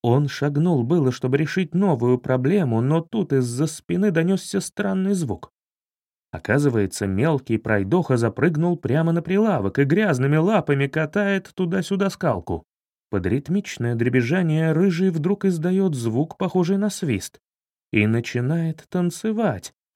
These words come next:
ходить на задних лапах, крутиться на спине, делать сальто.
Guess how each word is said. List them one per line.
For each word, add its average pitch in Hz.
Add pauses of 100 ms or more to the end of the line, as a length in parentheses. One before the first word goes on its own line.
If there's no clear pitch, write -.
ходить 120
на 139
задних 147
лапах, 117 (280)
крутиться 143
на 147
спине, 127
делать 170
сальто. 190